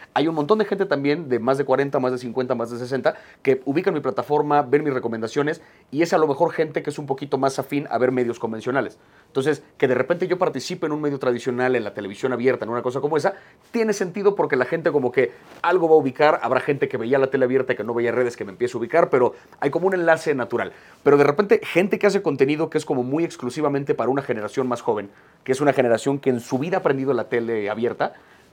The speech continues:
¿qué vas a hacer en ese enlace? O sea, como que a lo mejor no tiene mucho sentido y puede ser que la tele se agarre de, "Es que tiene muchos seguidores, quiero traérmelos para acá". ¿Cuántos realmente van a irse para allá? ¿No? O sea, como que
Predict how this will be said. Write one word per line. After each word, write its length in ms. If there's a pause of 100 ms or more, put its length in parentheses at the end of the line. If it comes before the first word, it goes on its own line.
(340)
¿qué 140
vas 240
a 20
hacer 260
en 140
ese 180
enlace? 460
O 60
sea, 260 (240)
como 160
que 80
a 20
lo 60
mejor 260
no 100
tiene 160
mucho 180
sentido 380 (140)
y 100
puede 180
ser 160
que 80
la 120
tele 200
se 100
agarre 240
de, 200
"Es 100
que 100
tiene 140
muchos 180
seguidores, 400
quiero 160
traérmelos 320
para 120 (160)
acá". 60 (380)
¿Cuántos 300
realmente 480
van 160
a 20
irse 220
para 160
allá? 180 (540)
¿No? 80
O 20
sea, 80
como 180
que 200